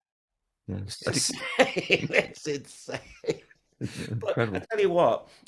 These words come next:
Speaker 2: it was the best cold beer I've ever had in my life when I came off stage. And I'm not really a beer drinker, I'm a wine drinker. And the dressing room, there was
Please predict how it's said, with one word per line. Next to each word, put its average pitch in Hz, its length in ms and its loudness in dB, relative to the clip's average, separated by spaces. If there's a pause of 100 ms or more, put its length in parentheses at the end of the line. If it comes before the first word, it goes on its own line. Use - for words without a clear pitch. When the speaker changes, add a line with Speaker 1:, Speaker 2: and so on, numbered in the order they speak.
Speaker 2:
it 131 160 -6
was 110 180 -6
the 110 160 -2
best 120 440 -4
cold 107 340 -2
beer 98 320 0
I've 73 120 -6
ever 76 220 -6
had 78 160 -8
in 78 100 -6
my 76 100 -4
life 76 280 -6
when 73 100 -16
I 69 40 -16
came 71 260 -14
off 67 80 -18
stage. 69 420 -16
And 87 120 -6
I'm 98 100 -2
not 117 160 -2
really 90 220 0
a 82 40 -4
beer 92 220 -4
drinker, 85 320 -8
I'm 73 140 -12
a 73 40 -14
wine 80 320 -10
drinker. 76 360 -14 (580)
And 85 140 -8
the 87 40 -2
dressing 90 340 -4
room, 76 180 -4
there 80 100 -4
was 73 160 -8